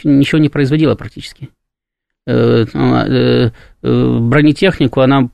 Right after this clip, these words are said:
выпускала, ну, в лучшем случае мелкосерийно, а то и вообще в, в идеаль-, э, в, в, в, в единичных образцах. Э, танки она могла только ремонтировать, практически выпуск их был давным-давно остановлен. Это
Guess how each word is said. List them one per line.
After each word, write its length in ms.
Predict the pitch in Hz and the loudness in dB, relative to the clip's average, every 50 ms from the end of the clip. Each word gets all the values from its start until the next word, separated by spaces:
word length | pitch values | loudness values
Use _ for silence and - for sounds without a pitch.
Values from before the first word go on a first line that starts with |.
| _ - | _ -8
выпускала, 920 | 131 120 120 117 117 127 135 - 139 - - - 147 147 139 135 127 - - - - - _ - | -6 -4 -2 -2 0 -2 -2 -2 -4 -6 -4 -2 0 2 2 2 2 0 -4 -12 -20 -20 _ -10
ну, 340 | - 117 120 139 143 131 120 - _ - - - _ _ - | -6 -2 2 2 2 2 0 -4 _ -18 -20 -20 _ _ -2
в 40 | 147 | 0
лучшем 240 | 170 147 - 151 | 0 2 2 2
случае 300 | - - 147 123 - 139 131 | 2 0 0 0 2 2 2
мелкосерийно, 720 | 131 120 - - - - 120 110 104 101 104 113 123 131 - _ _ _ _ _ _ _ _ _ _ _ _ - | 2 0 0 -4 -4 -2 -2 -2 -2 -2 -2 -2 -4 -6 -8 _ _ _ _ _ _ _ _ _ _ _ _ -8
а 100 | 117 117 | -6 -2
то 100 | - 147 | 2 2
и 80 | 139 | 4
вообще 320 | 131 127 120 - - 131 117 | 4 2 0 0 0 0 0
в, 320 | 113 110 110 113 113 113 | 0 0 -2 -2 -2 0
в 280 | 120 120 123 120 110 120 | 0 0 0 0 -2 0
идеаль-, 340 | 117 123 123 123 120 120 117 | 0 2 2 2 2 2 0
э, 260 | 131 - 135 123 123 | 0 0 0 0 0
в, 280 | 120 117 120 123 123 | 0 0 2 0 0
в, 240 | 117 117 120 120 120 117 | 0 0 0 0 -2 -2
в, 400 | 117 120 120 117 117 120 120 117 | -4 -4 -4 -4 -2 -2 0 0
в 20 | |
единичных 520 | 120 123 123 127 135 127 107 - 120 - | 0 2 2 2 2 2 0 -2 -4 -4
образцах. 560 | 123 113 117 117 117 - - 123 113 110 - _ _ - - - - _ _ | -4 -2 -2 -2 -4 -4 -4 -4 -4 -4 -4 _ _ -20 -20 -20 -20 _ _
Э, 420 | 131 127 123 123 123 123 127 127 123 - - - _ - | -2 0 2 2 2 2 2 0 -2 -6 -12 -20 _ -2
танки 300 | - 165 170 170 - 143 | 0 2 2 2 2 2
она 140 | 135 135 135 | 2 2 2
могла 260 | 135 127 135 147 139 | 2 0 0 0 0
только 240 | - 135 120 - 131 | 0 0 0 0 0
ремонтировать, 640 | 127 123 123 120 - - 120 117 113 120 120 117 | 2 2 2 0 0 -2 -2 -2 0 -2 -2 -4
практически 380 | - 110 - 135 120 - - 127 | -6 -6 -6 -6 -6 -4 -2 0
выпуск 360 | 120 143 139 - 120 - - | 0 0 -2 -4 -6 -6 -4
их 80 | 113 110 | -4 -2
был 120 | 117 117 | 0 -2
давным-давно 580 | 113 113 110 120 120 123 123 117 117 117 120 117 | -2 0 0 2 2 2 2 2 2 2 2 0
остановлен. 560 | 110 - - 117 110 110 104 104 110 113 - - _ _ _ _ _ _ _ _ _ _ _ _ - | -2 -2 -2 -2 0 0 0 -2 -2 -4 -6 -8 _ _ _ _ _ _ _ _ _ _ _ _ -16
Это 500 | - - - _ _ _ - 113 107 | -16 -16 -16 _ _ _ -8 -8 -8